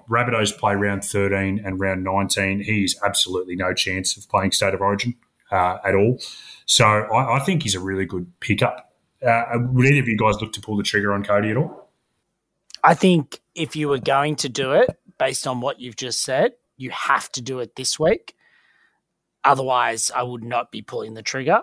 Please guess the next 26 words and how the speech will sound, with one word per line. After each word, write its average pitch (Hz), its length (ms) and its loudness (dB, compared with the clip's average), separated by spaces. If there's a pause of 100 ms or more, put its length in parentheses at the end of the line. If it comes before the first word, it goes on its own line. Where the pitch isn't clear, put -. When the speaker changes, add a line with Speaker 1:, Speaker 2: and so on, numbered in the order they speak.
(160)
Speaker 2:
And 123 240 -6
given 135 300 -4 (500)
holding 127 460 -2
Dewey 120 560 -8 (480)
at 127 140 2
least 120 260 0
this 123 220 -6
week, 180 360 2 (260)
um, 117 600 -2 (160)
I 127 120 2
won't 123 260 0
be 139 100 -6
doing 151 300 0
it. 247 160 2 (1000)
I, 180 100 2 (180)
I 156 80 2
think 175 340 4
you've 160 220 -2
mentioned 175 340 2
the 147 80 -2
positives 147 640 0
there, 135 400 2 (100)
uh, 139 280 0
Bulldogs 139 520 -2
into 123 160 -6
Dolphins. 135 840 0